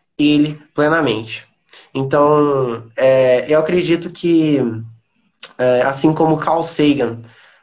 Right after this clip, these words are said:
fala muito, assim como o Neil deGrasse Tyson fala muito, é, admiração total pelo trabalho deles, quando a gente fala em ciência,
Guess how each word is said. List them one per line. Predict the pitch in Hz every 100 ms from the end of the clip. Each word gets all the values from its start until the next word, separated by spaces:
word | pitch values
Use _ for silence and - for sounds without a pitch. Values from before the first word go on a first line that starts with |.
| _
fala | - 151 160 147
muito, | 135 147 156 151 113 - _ -
assim | 131 - 143
como | 143 147 143 143
o | 139
Neil | 135 160
deGrasse | 160 143 139 139
Tyson | - 131 135 135 113 - _ _
fala | _ - 151 156
muito, | 135 139 147 143 - _ _ _ -
é, | 120 120 113 110 113 -
admiração | 127 127 139 135 139
total | 135 135 135 131 135
pelo | 131
trabalho | 123 123 120 120
deles, | 113 143 143 - - _ - - _
quando | 156 170
a |
gente | 165 165
fala | - 151 156
em | 156
ciência, | 156 - 151 156 175 - 123 117